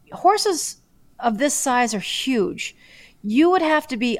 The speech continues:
up on a footstool or a ladder, um, and you'd have to probably have the, the chains or whatever in place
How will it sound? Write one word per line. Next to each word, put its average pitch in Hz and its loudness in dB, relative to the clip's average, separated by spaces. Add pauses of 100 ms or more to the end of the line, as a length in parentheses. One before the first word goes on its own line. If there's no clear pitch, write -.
up 269 0
on 208 0
a 196 0
footstool 220 0
or 196 4
a 190 6
ladder, 202 2 (680)
um, 196 0 (800)
and 233 4
you'd 240 2
have 285 2
to 311 -2
probably 240 0
have 214 0
the, 202 0
the 202 -2
chains 240 -2
or 196 0
whatever 214 2
in 190 -2
place 202 -2